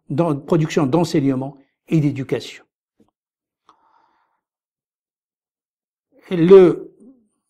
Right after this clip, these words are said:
la situation est tellement complexe que même les forces politiques ou socio-professi-, et socio-professionnelles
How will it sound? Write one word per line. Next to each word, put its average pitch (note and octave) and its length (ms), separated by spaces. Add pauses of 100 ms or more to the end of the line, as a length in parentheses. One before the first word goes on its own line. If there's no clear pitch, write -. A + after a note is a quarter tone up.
la F3 100
situation - 460
est D#3+ 220
tellement G#3 400
complexe F#3+ 560
que - 120
même D#3 540
les C#3 160
forces - 480
politiques D#3+ 800
ou - 80
socio-professi-, E3 960
et F#3 100
socio-professionnelles F3 1120